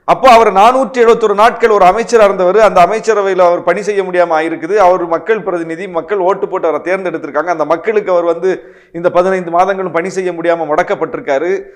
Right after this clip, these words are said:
சிறையில் வைக்க வேண்டிய அளவுக்கு என்ன நடந்துச்சு? அவர் சாட்சியங்களை கலைத்துருவார். இப்போ பதினஞ்சு மாசம் வந்து சாட்சியங்களை வந்து கலைக்கல, அப்ப இனி கலைச்சிருவாரா? என்ன லாஜிக் இருக்கு? இப்ப எப்படி விட்டீங்க? அப்போ இந்த பதினஞ்சு மாசமா கலைக்கல, அப்ப இனி வெளியே வந்தா கலைப்பாரா?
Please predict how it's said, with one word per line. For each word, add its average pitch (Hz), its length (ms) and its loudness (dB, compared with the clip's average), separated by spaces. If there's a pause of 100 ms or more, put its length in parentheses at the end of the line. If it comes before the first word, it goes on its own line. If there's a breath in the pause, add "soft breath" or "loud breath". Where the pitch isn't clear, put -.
(160 loud breath)
சிறையில் 285 540 0
வைக்க 262 280 2
வேண்டிய 220 300 4
அளவுக்கு 247 360 2
என்ன 208 160 0
நடந்துச்சு? 175 580 -4
அவர் 170 240 0
சாட்சியங்களை 202 500 0
கலைத்துருவார். 165 580 -4 (720)
இப்போ 180 180 2
பதினஞ்சு 220 280 -2
மாசம் 226 360 2
வந்து 208 460 2
சாட்சியங்களை 196 560 2
வந்து 185 260 0
கலைக்கல, 170 580 0
அப்ப 185 180 0
இனி 196 120 -4
கலைச்சிருவாரா? 185 580 0 (1400)
என்ன 247 280 2
லாஜிக் 240 400 4
இருக்கு? 147 580 -8
இப்ப 202 220 0
எப்படி 269 220 2
விட்டீங்க? 226 240 -4
அப்போ 147 440 -4 (400)
இந்த 175 60 -4 (100)
பதினஞ்சு 240 480 0
மாசமா 262 380 2
கலைக்கல, 214 380 0
அப்ப 208 280 6
இனி 233 160 -2
வெளியே 247 220 4
வந்தா 254 180 6
கலைப்பாரா? 202 440 4